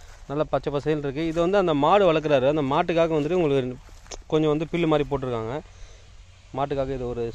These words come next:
fence பண்ணி இதுக்கு தனியா அதுக்கு மட்டும் போடுறாங்க. இந்த பக்கம் பாருங்க, ஃபுல்லா அவுட்டர் வந்து இந்த ஃபென்சிங் கிட்ட வந்துட்டு ஃபுல்லா பாதி வரைக்கும், அந்த ஒரு பாதி வரைக்கும் உங்களுக்கு தென்னை போட்டிருக்காரு. ஃபுல்லாவே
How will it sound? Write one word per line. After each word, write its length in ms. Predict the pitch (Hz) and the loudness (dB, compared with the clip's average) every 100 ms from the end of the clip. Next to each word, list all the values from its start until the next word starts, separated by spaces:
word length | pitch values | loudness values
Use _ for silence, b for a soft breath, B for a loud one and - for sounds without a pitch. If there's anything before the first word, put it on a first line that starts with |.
| - | -6
fence 240 | 143 131 | -6 -6
பண்ணி 140 | 131 135 | -6 -6
இதுக்கு 180 | 123 113 - | -6 -8 -8
தனியா 180 | 131 123 | -6 -4
அதுக்கு 160 | 120 120 | -6 -10
மட்டும் 200 | 117 113 | -8 -8
போடுறாங்க. 340 | 110 107 104 151 - b b b b - - | -6 -8 -8 -12 -16 b b b b -18 -10
இந்த 80 | 139 | -8
பக்கம் 220 | 131 127 123 | -4 -2 -2
பாருங்க, 220 | 117 127 - B B B B B B B B - - | -2 -6 -10 B B B B B B B B -18 -4
ஃபுல்லா 260 | 190 190 180 170 | 2 4 6 4
அவுட்டர் 280 | 185 175 170 | 4 2 2
வந்து 160 | 170 | 2
இந்த 80 | 165 156 | 0 0
ஃபென்சிங் 320 | 165 180 165 | 0 2 2
கிட்ட 140 | 147 156 | 2 0
வந்துட்டு 240 | 139 156 220 B B B B - | 0 0 -2 B B B B -14
ஃபுல்லா 240 | - 180 185 156 | -2 4 6 8
பாதி 200 | 165 175 | 8 8
வரைக்கும், 240 | 170 175 160 | 4 4 4
அந்த 140 | 165 170 | 4 4
ஒரு 120 | 165 165 151 | 6 4 8
பாதி 180 | 165 170 | 8 8
வரைக்கும் 220 | 160 175 208 | 4 6 4
உங்களுக்கு 300 | 170 135 131 117 110 - | 4 2 2 2 -2 2
தென்னை 200 | 151 175 143 | 4 4 2
போட்டிருக்காரு. 440 | 131 131 123 131 202 b b b b - | 0 2 0 0 -2 b b b b -4
ஃபுல்லாவே 340 | 175 180 196 | 6 8 8